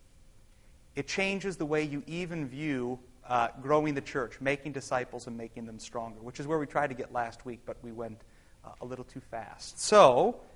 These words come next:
point one, beauty is not merely something that is on you, but beauty is also something that is in you. And as you know from the, from September, when we first started talking about beauty, you remember that the gifts of God permeate all of creation, specifically His grace,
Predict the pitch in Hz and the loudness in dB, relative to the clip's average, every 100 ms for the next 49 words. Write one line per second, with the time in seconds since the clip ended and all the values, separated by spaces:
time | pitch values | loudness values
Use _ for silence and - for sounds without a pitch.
0 | - - - - 175 214 175 151 127 120 | -20 -20 -20 0 6 6 4 2 4 2
1 | 127 - 139 160 165 147 143 151 185 175 | -4 -8 0 2 4 0 4 4 4 2
2 | 165 165 160 - 147 147 127 120 117 135 | -2 -2 -2 -2 -2 -4 -6 -6 -8 0
3 | 151 175 185 214 233 - - - - - | 0 0 -4 -8 -10 -18 -20 -20 -20 -20
4 | - - - 139 127 139 202 202 196 - | -20 -20 -10 -8 -4 0 2 4 2 6
5 | 170 170 190 175 - 147 - 151 131 123 | 6 6 2 -2 0 0 -2 -2 -2 -2
6 | - - 214 214 143 113 - - - - | -6 -6 -2 0 -2 -6 -12 -18 -20 -20
7 | - - - - - - 170 170 165 170 | -20 -20 -20 -20 -6 0 4 4 6 8
8 | 180 175 147 - 135 127 - 151 131 143 | 8 6 0 0 -4 -4 -4 -2 -2 -6
9 | - 202 214 147 113 120 120 - 185 185 | 4 6 6 4 2 -4 -4 2 4 4
10 | 190 170 151 156 151 151 135 123 156 165 | 4 2 4 4 4 2 2 2 -2 -2
11 | 117 90 - - - - - - - - | -4 -8 -16 -20 -20 -20 -20 -20 -14 2
12 | 147 156 175 185 165 147 131 170 180 - | 6 8 6 6 2 -2 0 0 0 -4
13 | 165 175 160 139 120 - 175 160 147 147 | 0 4 8 6 4 -2 -4 -2 0 0
14 | 147 143 147 165 160 - 156 139 135 - | -2 0 2 2 -2 -6 -2 0 -2 -6
15 | 110 - 151 190 185 196 160 151 160 135 | -12 -8 -6 -2 -4 -4 -4 -2 -4 -4
16 | 123 143 160 110 - - - | -6 -4 -2 -4 -8 -8 -8